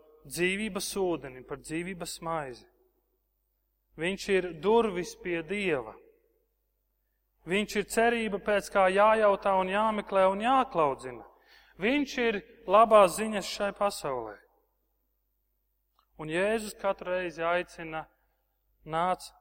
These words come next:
pie manis." Kāds varbūt teiks: "Es nezinu, kā lūgt," bet ik viens zina, kā klauvēt. Un Atklāsmes grāmatā trīs divdesmit stāv rakstīts,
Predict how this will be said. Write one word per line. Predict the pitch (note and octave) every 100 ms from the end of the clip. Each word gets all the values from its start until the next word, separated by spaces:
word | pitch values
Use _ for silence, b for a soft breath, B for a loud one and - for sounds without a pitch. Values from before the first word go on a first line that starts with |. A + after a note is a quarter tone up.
| _
pie | - E3
manis." | F3 F3 B2+ - - _ _ _ _ _ _ _ _ _ _ _ _ _ _ _ _ _ _ _ _ _ _ _ _ _ _ _
Kāds | E3 D#3+ F3
varbūt | D#3+ E3+ E3
teiks: | F#3 F3+ -
"Es | F3
nezinu, | F3+ F#3 F3+ F3
kā | F3+ E3+
lūgt," | F#3+ A3 E3+ - - - _ _ _ _ _ _ _ _ _ _
bet | C#3+ C#3+
ik | D3
viens | E3+ F3 E3+ -
zina, | D3+ E3+ E3+ E3 _ _
kā | - C#3+
klauvēt. | - E3+ E3 C3 G#2+ G2+ _ _ _ _ _ _ _ _ _ _ _ _ _ _ _ _ _ _ -
Un | C#3+ D#3 -
Atklāsmes | D#3+ F3 F#3+ F3 F#3 E3
grāmatā | F#3 G3 F#3 F3+
trīs | F3 F#3 E3
divdesmit | G#3 F#3+ - F#3 -
stāv | - F3 F#3
rakstīts, | G3 - F3 D#3+